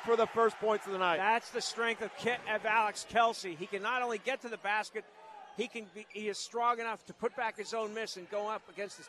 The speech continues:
Speaker 2: taller player.
Speaker 1: And botting up against Tommy Hunsinger,
Speaker 2: Yeah.
Speaker 1: maybe the most physical player that the Bulldogs have, at least in their starting lineup. They kick it to the top of the, the high post to Levan, to McFadden, to Ma-, to Gruber in the corner,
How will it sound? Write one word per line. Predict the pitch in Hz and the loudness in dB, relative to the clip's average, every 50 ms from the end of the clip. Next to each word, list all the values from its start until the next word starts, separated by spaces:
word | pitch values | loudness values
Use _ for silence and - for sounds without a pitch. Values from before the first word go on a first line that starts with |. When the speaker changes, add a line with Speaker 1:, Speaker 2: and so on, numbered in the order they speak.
| - | -4
Speaker 2:
taller | - 208 208 202 208 196 | 0 0 2 2 0 -2
player. | - - 202 202 190 160 135 113 - - - - - | -4 -4 -4 -2 -2 -2 -4 -8 -12 -16 -18 -10 -6
Speaker 1:
And | 135 139 135 - | -6 -6 -2 2
botting | - 165 185 208 202 190 175 | 4 4 6 6 4 4 6
up | 185 202 208 - | 6 6 6 6
against | 190 175 185 185 180 - - | 4 2 2 2 0 0 -2
Tommy | - 208 208 208 190 | 0 2 2 2 4
Hunsinger, | 170 170 202 226 - | 4 4 4 4 4
Speaker 2:
Yeah. | 202 190 180 | 4 4 4
Speaker 1:
maybe | 170 170 190 196 214 | 6 6 4 4 4
the | 202 185 | 2 2
most | 180 185 190 185 - - - | 4 6 6 4 4 0 4
physical | - 220 226 - 226 - 214 190 | 8 8 8 8 8 6 6 6
player | - - - 202 208 208 208 202 196 | 6 6 8 8 8 10 8 6 6
that | 175 180 160 | 4 2 0
the | 170 170 | 0 0
Bulldogs | - 202 214 196 196 185 180 - | 2 4 6 8 8 8 8 8
have, | 175 190 214 214 202 180 | 6 4 6 6 4 4
at | 165 | 0
least | 180 214 - - | -2 -2 -2 -2
in | 190 | -2
their | 175 170 | -2 -2
starting | - - - 208 202 190 170 | 0 2 4 4 4 4 2
lineup. | 160 170 202 220 208 - 123 - - - - - - - - - - - - - | 2 2 2 2 2 0 0 -2 -6 -18 -20 -18 -18 -18 -18 -18 -18 -20 -12 -6
They | 139 160 165 | -4 -4 -4
kick | - 175 214 240 - | 0 2 2 2 2
it | 233 - - | 0 0 0
to | 196 196 | 0 2
the | 190 185 160 - - | 2 2 2 0 0
top | 139 180 208 233 247 - | 2 6 6 6 6 4
of | 220 214 | 2 0
the, | 208 175 - - | 0 0 0 -2
the | 202 190 - - 185 | -2 -2 -2 -2 2
high | 170 220 254 | 4 4 4
post | - - 202 220 220 226 - - | 4 6 8 8 8 8 6 4
to | 214 | 2
Levan, | 208 185 160 185 214 220 185 147 135 147 160 - - - - - - | 2 4 4 4 4 4 2 0 -2 -4 -10 -14 -20 -20 -20 -8 -6
to | 180 180 | -4 -2
McFadden, | 175 175 - - - 196 190 202 226 233 247 262 254 - - | -2 -2 -4 2 4 6 8 8 6 4 2 -2 -12 -6 -2
to | 220 | 0
Ma-, | 208 202 208 202 - 180 - | 0 2 0 0 -2 -4 -2
to | - 185 | -2 -2
Gruber | - - 175 220 254 220 233 226 | 2 6 6 6 8 8 6 4
in | 208 | 4
the | 185 | 4
corner, | 175 - - 233 247 226 185 165 156 | 0 0 2 4 4 6 6 4 2